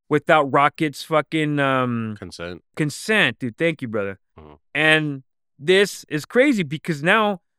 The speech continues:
Speaker 1: when Rocket is doing his route and he sees what's in the fucking front of the newspaper, in the front page, he realizes and he says, "Holy shit, these are the pictures I took."
Speaker 2: Mm-hmm.
Speaker 1: Not knowing that Lil Z wanted that, right?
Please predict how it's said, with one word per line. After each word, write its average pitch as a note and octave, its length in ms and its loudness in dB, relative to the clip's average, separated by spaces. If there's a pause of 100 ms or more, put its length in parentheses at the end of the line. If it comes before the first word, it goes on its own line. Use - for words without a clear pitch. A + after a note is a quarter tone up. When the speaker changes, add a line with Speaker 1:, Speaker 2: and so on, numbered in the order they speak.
(120)
Speaker 1:
when D#3 520 2
Rocket F3+ 380 2
is F3 120 -4
doing G3 260 0
his C3+ 240 -6
route G#3+ 280 4
and E3 120 -4
he D#3+ 80 -2
sees F3+ 360 -6
what's F3 220 -2
in F3+ 240 -2
the F3 60 -4
fucking E3 420 -6
front G3+ 360 -2
of D3+ 140 -6
the D3 60 -2
newspaper, D#3 640 -2 (280)
in C3 80 -10
the C#3 60 -6
front E3 260 -2
page, A3 400 -4 (440)
he F3+ 160 -4
realizes G3+ 380 2
and F3+ 80 0
he F3 40 0
says, E3 200 -8
"Holy G#3+ 280 -4
shit, G#3+ 380 -6
these E3+ 180 -6
are G3 60 0
the F3+ 100 0
pictures D#3+ 380 -4
I E3+ 60 -2
took." - 420 -4 (120)
Speaker 2:
Mm-hmm. F#2 300 -12 (500)
Speaker 1:
Not F3+ 240 2
knowing G3+ 460 2
that D#3 160 0
Lil F#3 180 4
Z F3 180 -2
wanted F3 360 -2
that, A#2+ 200 -2
right? E3 280 0